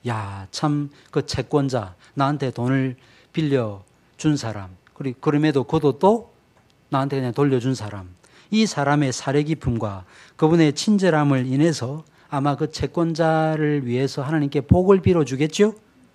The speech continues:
그런데 오늘 본문 십오 절에서는 만약에 고용주가 피고용인을 학대하고 임금을 체불하게 되어지면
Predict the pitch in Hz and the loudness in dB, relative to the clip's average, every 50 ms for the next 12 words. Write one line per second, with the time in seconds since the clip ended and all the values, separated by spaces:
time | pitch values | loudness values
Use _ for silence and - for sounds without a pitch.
0 | _ _ _ _ _ _ - - 214 196 185 185 190 185 170 - 185 190 190 190 | _ _ _ _ _ _ -2 0 2 2 4 4 6 4 4 4 4 4 4 4
1 | 180 - - 196 180 165 151 165 165 170 160 - 147 143 135 123 110 98 - - | 4 2 0 0 0 0 2 2 2 2 2 2 2 0 2 0 -2 -4 -8 -18
2 | - - - - 147 139 135 147 160 165 165 156 - 170 175 180 180 180 170 127 | -20 -20 -10 -4 0 0 2 2 2 2 0 0 2 4 4 4 4 4 2 0
3 | 123 120 151 143 117 104 92 87 _ _ _ - - - - _ _ _ _ _ | 0 0 2 2 2 0 -4 -12 _ _ _ -20 -20 -20 -20 _ _ _ _ _
4 | _ _ _ _ _ _ _ _ _ _ - - 170 160 143 156 160 165 165 160 | _ _ _ _ _ _ _ _ _ _ -8 -2 -2 2 2 4 4 4 4 4
5 | 151 143 135 123 - - - - _ - 180 156 139 120 135 139 135 135 139 156 | 4 2 0 -2 -4 -8 -12 -10 _ -2 0 0 2 2 0 0 0 0 0 2
6 | 160 156 139 123 - - - 160 156 160 151 147 139 139 123 147 143 123 117 123 | 2 2 2 0 0 -2 -4 -2 0 2 0 2 0 0 0 2 2 0 0 0
7 | 143 120 98 95 113 147 170 | -2 -2 -2 -4 -6 -6 -6